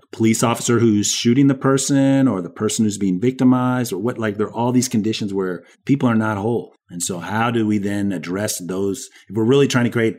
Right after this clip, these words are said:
a more whole, just world, then it's really at those personal relationships and those individuals that we need that wholeness to be kind of cultivated.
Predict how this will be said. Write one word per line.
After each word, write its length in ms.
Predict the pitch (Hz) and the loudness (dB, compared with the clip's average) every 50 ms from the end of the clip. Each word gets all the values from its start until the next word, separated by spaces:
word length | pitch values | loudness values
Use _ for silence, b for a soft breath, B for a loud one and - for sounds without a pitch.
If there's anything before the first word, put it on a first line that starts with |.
| - | -8
a 40 | - | -6
more 500 | 92 98 104 110 110 107 107 104 104 101 | -2 0 0 0 0 0 -2 -4 -6 -8
whole, 380 | 90 - 110 110 107 107 104 101 | -6 -2 0 0 2 2 0 -2
just 520 | 92 85 82 98 107 107 98 - - - | -6 -8 -6 -6 -4 -4 -4 -6 -8 -8
world, 600 | 78 80 104 135 151 123 92 82 78 80 82 82 B B B B B 101 | -4 0 2 4 4 4 2 0 -6 -10 -14 -16 B B B B B -4
then 200 | - 107 110 113 | -2 0 0 -2
it's 160 | 110 - - | -2 -2 0
really 400 | 101 110 127 139 135 127 110 101 | 2 4 4 6 6 6 4 2
at 360 | 90 101 104 107 110 - - | 0 -2 -4 -4 -4 -6 -8
those 300 | 92 92 101 107 101 - | -8 -4 -2 -2 -2 -2
personal 460 | - - - 113 110 - - 120 107 | -4 -6 -4 -2 -2 -2 -2 -2 -2
relationships 680 | 101 98 92 95 104 107 - - 98 92 101 90 - - | -2 -2 -2 0 0 -2 -2 -2 -4 -4 -4 -4 -4 -6
and 120 | 90 90 | -4 -4
those 160 | 92 90 87 | -4 -4 -4
individuals 600 | 98 95 87 85 101 131 127 113 101 90 90 85 | -4 -4 -2 0 0 0 2 2 0 -2 -2 -4
that 160 | - 90 80 78 | -8 -12 -10 -6
we 100 | 87 87 | -4 -4
need 420 | 87 85 90 90 87 87 80 76 | -4 -2 -2 -4 -4 -6 -6 -8
that 260 | 87 87 85 85 - - | -10 -10 -10 -10 -12 -14
wholeness 460 | - - 95 90 90 87 85 82 - - | -12 -10 -8 -6 -6 -6 -6 -6 -8 -10
to 80 | 82 | -10
be 380 | 73 76 87 85 82 80 80 _ B B B B B B B | -8 -6 -6 -6 -6 -6 -10 _ B B B B B B B
kind 180 | B 107 92 85 | B -10 -10 -10
of 60 | - | -8
cultivated. 640 | - - 117 101 - - 76 71 69 64 - - - | -6 -4 -4 -4 -6 -8 -12 -14 -16 -16 -16 -20 -20